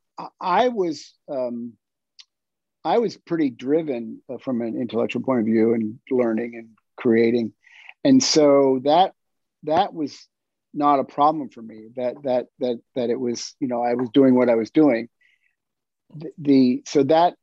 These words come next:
not all of these questions apply to every situation, but that just wasn't a problem. It's like, uh, "Okay, I'm on board. I'm doing good work. I'm happy with what I'm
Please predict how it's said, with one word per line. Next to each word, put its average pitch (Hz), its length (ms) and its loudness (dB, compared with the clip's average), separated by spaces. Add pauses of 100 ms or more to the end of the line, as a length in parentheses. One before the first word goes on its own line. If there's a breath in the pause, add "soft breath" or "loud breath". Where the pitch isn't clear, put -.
(140)
not 160 240 -2
all 165 220 -2
of 143 80 -10
these 139 300 -12
questions 139 560 -8
apply 127 380 -8
to 123 100 -6
every 123 180 -6
situation, 135 600 -4
but 147 100 -4
that 220 160 -2
just 202 200 -6
wasn't 185 220 -4
a 170 40 -6
problem. 170 300 -4
It's 104 100 -10
like, 127 200 -4
uh, 143 60 -6 (160)
"Okay, 151 240 -2
I'm 208 160 -4
on 180 140 -6
board. 117 280 -4
I'm 190 100 -6
doing 151 300 -4
good 104 220 -6
work. 113 260 -2
I'm 156 120 -4
happy 156 280 -6
with 113 140 -10
what 107 160 -2
I'm 107 80 -8